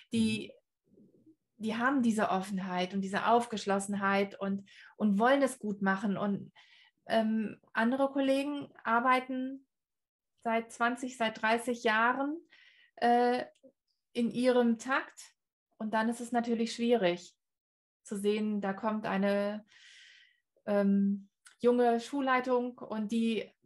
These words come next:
Speaker 1: bringt da was mit, da ist dann erstmal Ablehnung, aber, aber das ist auch okay, so sind Menschen. Aber
Speaker 2: Mhm.
Speaker 1: das Team macht es dann ja aus. Die einen nehmen den anderen mit und jeder sucht so seinen Bereich heraus und jeder hat so sein,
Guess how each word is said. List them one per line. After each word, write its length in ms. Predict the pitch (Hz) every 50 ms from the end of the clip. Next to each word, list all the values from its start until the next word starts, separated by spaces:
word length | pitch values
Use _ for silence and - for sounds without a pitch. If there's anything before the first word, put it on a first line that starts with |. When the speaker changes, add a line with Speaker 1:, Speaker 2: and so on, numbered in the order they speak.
| - _ _
Speaker 1:
bringt 260 | 220 240 254 254 254
da 120 | 240 226
was 200 | 220 214 208 -
mit, 260 | 233 233 262 262 262 - - - 247 240
da 140 | 240 247 240
ist 160 | 247 240 -
dann 80 | 233 -
erstmal 320 | - 220 220 226 220 226
Ablehnung, 640 | - 262 277 269 277 262 254 247 254 247 247 233 -
aber, 440 | - 226 233 247 254 254 254 - -
aber 160 | 247 262 262
das 160 | 262 262 269
ist 140 | 277 269 -
auch 200 | - 269 294 320
okay, 400 | 285 269 - - 185 190 202 202
so 120 | - - 226
sind 280 | 226 247 254 254 -
Menschen. 480 | 185 175 175 185 - - 196 202 196 _ _ _ - - - - - -
Aber 180 | - 208 208 208
Speaker 2:
Mhm. 40 | 214
Speaker 1:
das 140 | 214 220 -
Team 440 | - 269 269 277 262 202 185 185 -
macht 260 | 190 185 185 - -
es 120 | 196 196 -
dann 200 | 196 185 190 190
ja 220 | 185 190 - -
aus. 300 | 196 202 202 - - _ _ _ _ _ _ _ _ _ _
Die 100 | - 214
einen 280 | - 208 220 240 240 240
nehmen 200 | 240 240 240 240
den 140 | 240 226 -
anderen 380 | 226 226 220 226 226 233 240
mit 180 | 247 262 262 240
und 100 | 202 190
jeder 280 | 202 220 233 233 226
sucht 220 | 220 233 226 - -
so 60 | 233
seinen 340 | 214 214 220 214 220 220 214
Bereich 420 | 226 214 226 226 247 254 254 -
heraus 460 | 208 185 175 170 175 180 190 190 -
und 140 | - 202 202
jeder 260 | 214 226 233 240 233
hat 180 | 233 233 233 233
so 100 | - 233
sein, 400 | 208 214 214 208 214 214 226